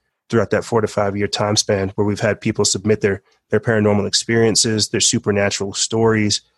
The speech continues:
Uh, people will call in, uh, and, and, and it's a fantastic time. I really do love it. It's the whole reason why I got started doing podcasting.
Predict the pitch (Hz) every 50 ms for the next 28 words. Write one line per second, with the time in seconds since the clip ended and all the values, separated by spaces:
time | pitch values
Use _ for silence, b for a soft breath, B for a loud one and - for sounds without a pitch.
0 | _ _ _ _ _ _ - 92 92 - 127 117 101 98 95 95 - - - 120
1 | 113 107 104 104 113 113 110 107 101 98 - _ _ _ _ _ _ _ _ _
2 | - - 95 92 - 82 - - - - - 107 - - - - - - - 185
3 | 185 - - - - 127 - - - 170 170 143 117 - 135 135 127 - - 104
4 | - - 117 110 95 92 90 - 120 131 127 113 120 131 127 120 - 117 113 101
5 | 101 101 98 92 95 92 87 - _ _ _ 123 120 - - - 98 95 - 131
6 | 131 131 127 113 120 120 117 - 110 101 98 104 107 107 104 101 104 - 110 110
7 | 107 - _ _ _ - - - - 110 101 101 95 - 107 98 95 - - -
8 | 110 107 110 - - 101 101 - - - 104 -